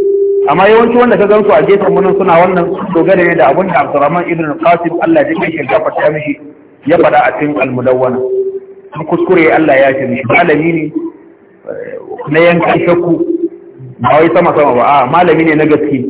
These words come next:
na gasken gaske. Allah ya yafe mana gaba ɗaya.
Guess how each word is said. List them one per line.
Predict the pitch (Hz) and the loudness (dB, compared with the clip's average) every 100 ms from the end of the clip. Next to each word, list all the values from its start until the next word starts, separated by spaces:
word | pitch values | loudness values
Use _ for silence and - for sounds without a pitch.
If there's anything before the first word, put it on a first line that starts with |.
| - - - - - - - | -8 -10 -12 -18 -20 -10 -4
na | 160 | 0
gasken | 220 - 165 151 | 0 0 -2 0
gaske. | 135 - 123 - - - - - - - - | -2 -4 -6 -8 -14 -20 -20 -20 -20 -20 -10
Allah | - 151 135 | -4 0 2
ya | 139 | 2
yafe | 135 131 | 0 -4
mana | 131 120 | -4 -4
gaba | 104 101 | -4 -6
ɗaya. | 92 | -6